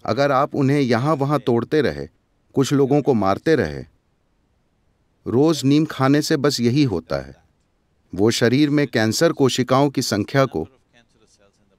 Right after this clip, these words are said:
एक खास प्रतिशत तक रखता है, ताकि वे शरीर के खिलाफ गिरोह न बना सकें। इसलिए नीम खाना बहुत जरूरी है।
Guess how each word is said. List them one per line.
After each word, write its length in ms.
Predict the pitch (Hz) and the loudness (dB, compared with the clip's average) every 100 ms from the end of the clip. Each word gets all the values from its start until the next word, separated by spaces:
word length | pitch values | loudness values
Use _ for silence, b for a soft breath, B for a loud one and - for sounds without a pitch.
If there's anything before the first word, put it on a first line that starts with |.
| _ - | _ -10
एक 160 | 160 151 - | -8 -8 -10
खास 540 | - 135 170 - - - _ _ _ _ _ _ _ | -2 2 2 0 -8 -12 _ _ _ _ _ _ _
प्रतिशत 800 | _ - 131 - 156 - 190 - | _ 0 0 2 0 2 0 0
तक 160 | 120 - | -2 -2
रखता 320 | 87 - 80 | -4 -4 -4
है, 200 | 67 71 _ _ _ _ _ _ _ _ _ 107 | -4 -16 _ _ _ _ _ _ _ _ _ -4
ताकि 300 | 117 143 131 | 0 0 2
वे 140 | 143 | 0
शरीर 360 | - 120 147 147 | 0 0 0 0
के 140 | 143 | -2
खिलाफ 380 | - 117 131 123 | 0 2 2 2
गिरोह 300 | 110 123 139 | 0 2 4
न 120 | 123 | 2
बना 260 | 98 95 80 | 0 -2 -2
सकें। 400 | - - 65 62 _ _ _ _ _ _ _ _ _ _ _ - | -6 -8 -14 -16 _ _ _ _ _ _ _ _ _ _ _ -12
इसलिए 380 | - - 190 202 | -6 -4 0 0
नीम 240 | 170 175 | 2 2
खाना 300 | 180 151 151 | 0 0 2
बहुत 300 | 147 127 160 | 2 0 0
जरूरी 400 | 123 110 90 78 | 2 0 0 -4
है। 200 | 69 - | -8 -12